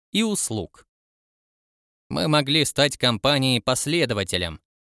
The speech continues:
то есть сделать близкую копию успешных продуктов, которые создали другие компании, или же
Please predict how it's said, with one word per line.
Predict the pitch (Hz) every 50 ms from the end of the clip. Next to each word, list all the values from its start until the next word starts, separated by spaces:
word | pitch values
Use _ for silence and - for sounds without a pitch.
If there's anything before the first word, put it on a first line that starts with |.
| _ _ _ -
то | - 233
есть | 220 160 131
сделать | 117 117 147 185 185 156 139 123
близкую | 117 131 151 156 - - - 131 123 107
копию | - - 156 143 - 120 117 110
успешных | 110 - - - 135 120 - 110 98 - _
продуктов, | - 95 90 82 117 175 175 - - 180 165 - _ _ _ _ _ _ _ -
которые | 139 139 - 220 233 226 214 185
создали | - - 151 131 127 135 170 196 185 170
другие | 151 135 131 123 120 135 170 185 165
компании, | - 180 170 156 - - 123 123 120 113 117 113 110 104 - _ _ _ _ _ _ _ _ _ _ _ _ -
или | 87 98 123 185 202
же | 170 190 214 214 202